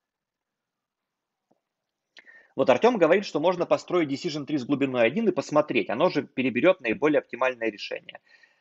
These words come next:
Да, но это будет как бы оптимальный признак при условии, что я разбиваю только по нему. А помните, я говорил до этого, что мне интересно смотреть на как бы то, как признаки в комбинации работают.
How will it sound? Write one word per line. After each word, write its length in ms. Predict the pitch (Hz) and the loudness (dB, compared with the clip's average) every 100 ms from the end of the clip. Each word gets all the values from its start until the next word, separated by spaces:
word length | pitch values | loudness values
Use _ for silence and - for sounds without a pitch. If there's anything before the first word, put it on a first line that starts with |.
| _ - | _ -8
Да, 600 | 113 104 156 95 - - - - | -2 4 6 6 2 -10 -20 -6
но 480 | 131 143 170 160 147 - | 2 6 8 6 2 0
это 240 | 185 196 170 | 2 2 0
будет 240 | 180 175 | 0 0
как 200 | 175 147 | -2 0
бы 120 | 160 | -4
оптимальный 1120 | - - - 160 175 160 135 117 110 107 107 - _ | -2 -6 -4 -2 0 -2 -4 -10 -10 -10 -12 -16 _
признак 560 | - 208 269 170 107 _ _ - | -6 -4 -4 -4 -6 _ _ -2
при 120 | 147 | -2
условии, 320 | 147 240 247 | 2 0 0
что 180 | - - | -4 -2
я 120 | 156 | -2
разбиваю 420 | 147 117 147 202 | -2 -2 2 2
только 240 | - 180 - | 2 -2 -2
по 120 | 156 | -6
нему. 360 | 160 165 90 _ _ _ _ - | -4 -6 -8 _ _ _ _ -4
А 140 | 117 | 0
помните, 340 | 240 294 - | 0 0 -2
я 80 | 139 | -2
говорил 380 | 117 127 151 131 | 0 0 0 0
до 100 | 110 | 0
этого, 340 | 214 277 160 | 0 -2 -6
что 160 | 131 131 | -8 -10
мне 200 | 139 220 | -10 -10
интересно 400 | 180 143 185 170 | -8 -6 -6 -8
смотреть 420 | - 117 202 226 | -6 -4 -4 -6
на 80 | 135 | -4
как 160 | - 113 | -4 -4
бы 100 | - | -4
то, 180 | - 220 | -2 -2
как 220 | 147 - | -2 -4
признаки 380 | 196 175 156 147 | -6 -4 -6 -8
в 60 | |
комбинации 600 | - 143 170 180 - - 98 | -10 -4 2 4 2 -2 0
работают. 540 | 98 90 - - - | 0 -2 -12 -12 -20